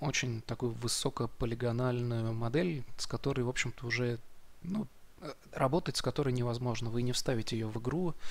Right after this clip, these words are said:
а, вы не сможете ее заанимировать, потому что очень много, эм, полигонов. То есть там реально несколько миллионов, может быть, полигонов.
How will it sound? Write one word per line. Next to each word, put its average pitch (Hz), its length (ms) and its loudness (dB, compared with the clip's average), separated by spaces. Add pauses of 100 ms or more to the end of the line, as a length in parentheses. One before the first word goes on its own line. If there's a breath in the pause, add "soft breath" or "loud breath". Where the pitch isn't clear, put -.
(340 loud breath)
а, 117 380 2 (160)
вы 127 140 2
не 123 100 2
сможете 123 400 0
ее 117 80 0
заанимировать, 120 640 0
потому 127 240 0
что - 200 0
очень 123 280 2
много, 117 500 0 (800 loud breath)
эм, 120 1160 -2
полигонов. 127 640 0 (240)
То 117 80 -2
есть - 120 -2
там 123 200 2
реально 123 460 2 (760)
несколько 127 640 0
миллионов, 120 420 2
может - 260 0
быть, 120 160 -6
полигонов. 117 460 -2